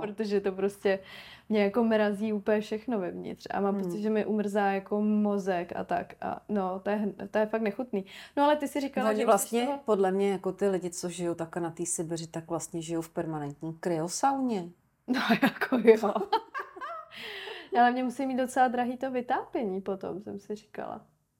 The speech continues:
Speaker 2: No, to je šílený.
Speaker 1: No.
Speaker 2: A hele, a ještě jsem viděla nějaký jako dokumenty, že oni tam v těch minus třiceti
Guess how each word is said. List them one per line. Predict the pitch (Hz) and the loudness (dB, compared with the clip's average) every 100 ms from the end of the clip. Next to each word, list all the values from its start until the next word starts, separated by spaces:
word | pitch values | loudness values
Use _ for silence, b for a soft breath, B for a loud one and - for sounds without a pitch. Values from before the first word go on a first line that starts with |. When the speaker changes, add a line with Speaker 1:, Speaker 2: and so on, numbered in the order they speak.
| _ | _
Speaker 2:
No, | 185 180 175 | -10 -10 -10
to | 139 | -12
je | 139 | -12
šílený. | - - - 156 160 196 | -10 -10 -8 -6 -4 -2
Speaker 1:
No. | 208 - | -2 0
Speaker 2:
A | |
hele, | - 175 170 - | 0 0 -2 -2
a | |
ještě | 180 - | -6 -8
jsem | 170 180 170 | -4 -4 -2
viděla | 160 165 160 | -4 -4 -2
nějaký | 165 156 147 175 | -4 -4 -6 -6
jako | 160 147 | -6 -4
dokumenty, | 175 208 220 208 180 175 143 | -4 -4 -2 -2 -2 -4 -6
že | 151 156 | -6 -6
oni | 160 160 | -6 -6
tam | 160 156 | -6 -6
v | 151 | -6
těch | 175 160 | -10 -6
minus | 175 151 156 | -4 -6 -8
třiceti | - 226 226 208 - 135 | -8 -6 -4 -6 -6 -10